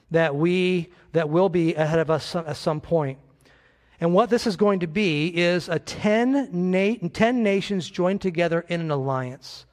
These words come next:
Ten nations around the world that are in an alliance that rule the world. That will be the ruling power over this world.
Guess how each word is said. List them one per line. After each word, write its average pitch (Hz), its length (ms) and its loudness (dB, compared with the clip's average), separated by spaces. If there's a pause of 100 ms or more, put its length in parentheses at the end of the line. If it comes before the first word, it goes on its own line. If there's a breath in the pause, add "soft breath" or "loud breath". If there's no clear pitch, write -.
(500 soft breath)
Ten 254 300 4
nations 202 540 0
around 165 420 2
the 247 80 2
world 165 380 2 (180 loud breath)
that 170 140 4
are 160 100 4
in 214 360 0
an 185 100 2
alliance 170 560 2
that 160 180 0
rule 180 440 4
the 170 100 0
world. 143 480 0 (420 soft breath)
That 190 340 2
will 196 140 4
be 180 280 2
the 156 140 2
ruling 175 520 4
power 147 520 0
over 135 460 -2 (320 soft breath)
this 156 220 0
world. 139 420 -2